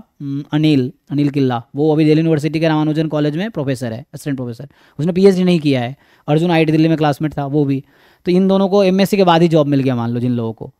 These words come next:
तो जैसे अनिल का एग्जांपल लेते हैं, तो उसको मिल गया, अभी वो पीएचडी कर भी रहा, अभी उसने एडमिशन लेने की सोच रहा है। तो अब वो असिस्टेंट प्रोफेसर है डीयू में already, सिर्फ मास्टर्स करके, एमएससी करके,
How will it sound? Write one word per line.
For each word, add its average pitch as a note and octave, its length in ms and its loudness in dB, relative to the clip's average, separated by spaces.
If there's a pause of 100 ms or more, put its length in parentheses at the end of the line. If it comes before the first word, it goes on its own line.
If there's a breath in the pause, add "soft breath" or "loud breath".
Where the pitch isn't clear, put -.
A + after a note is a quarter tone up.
(440)
तो C3+ 60 -4
जैसे C3+ 140 -2
अनिल D3+ 260 2
का D3 60 2
एग्जांपल C3 400 0
लेते A#2+ 280 -4
हैं, A#2 100 -10
तो C3+ 100 -10
उसको E3+ 160 -2
मिल E3+ 160 4
गया, D#3+ 200 0 (280)
अभी D3+ 100 -2
वो F3+ 80 4
पीएचडी F#3 300 4
कर F3 140 4
भी D#3+ 80 2
रहा, D3+ 100 2
अभी D3 120 0
उसने D#3+ 160 -4
एडमिशन D3+ 300 0
लेने D#3 180 2
की D#3 100 -2
सोच F3 260 0
रहा B2+ 140 -2
है। A#2+ 160 -10 (480 soft breath)
तो E3+ 60 -4
अब F#3 120 6
वो G#3+ 80 8
असिस्टेंट G#3+ 280 4
प्रोफेसर G3+ 340 2
है F#3 240 4
डीयू F#3 260 4
में F3+ 120 4
already, F3+ 280 4
सिर्फ A#3 200 4
मास्टर्स E3+ 460 0
करके, C#3 260 -4
एमएससी D3+ 320 0
करके, B2 340 -10